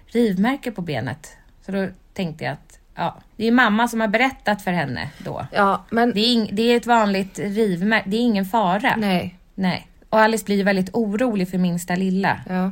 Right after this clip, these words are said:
Speaker 1: Alltså väldigt. Om hon har en liten, liten sticka så drabbas ju hon av panik.
Speaker 2: Mm.
Speaker 1: Och, eh, då sa jag till henne att mormor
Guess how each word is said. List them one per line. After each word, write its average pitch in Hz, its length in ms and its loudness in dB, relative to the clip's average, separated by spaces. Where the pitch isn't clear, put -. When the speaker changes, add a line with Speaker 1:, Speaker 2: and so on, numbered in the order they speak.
Speaker 1:
Alltså 196 160 -4
väldigt. 185 840 -2
Om 190 160 2
hon 208 160 2
har 202 120 4
en 196 120 2
liten, 196 300 -2
liten 185 240 -2
sticka 214 440 -4
så 180 300 -2
drabbas 175 460 -2
ju 185 40 -2
hon 180 140 0
av 151 80 -6
panik. 208 600 -4
Speaker 2:
Mm. 190 280 2
Speaker 1:
Och, - 400 -4
eh, 175 400 2
då 196 180 -2
sa 226 220 4
jag 175 100 2
till 165 80 -2
henne 156 200 -2
att - 300 -12
mormor 220 560 0